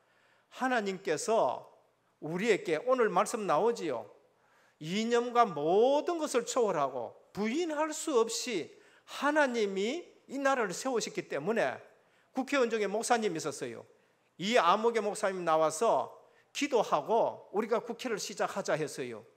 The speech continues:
근데 그분이 나와가지고 십 분 동안 기도를 했는데 마지막에 아멘 소리가 얼마나 컸냐? 불신자들까지 아멘 했었어요.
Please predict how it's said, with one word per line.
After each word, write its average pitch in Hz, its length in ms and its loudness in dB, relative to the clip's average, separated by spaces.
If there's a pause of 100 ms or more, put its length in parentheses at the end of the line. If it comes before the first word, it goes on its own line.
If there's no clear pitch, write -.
(240)
근데 302 160 -2
그분이 320 340 -2
나와가지고 147 920 2 (440)
십 - 480 -4
분 320 300 -4
동안 262 440 2
기도를 233 440 0
했는데 165 680 0 (580)
마지막에 202 920 4 (240)
아멘 254 480 2
소리가 233 380 4
얼마나 240 420 8
컸냐? 202 500 0 (300)
불신자들까지 254 1200 2
아멘 170 460 2
했었어요. 120 560 -8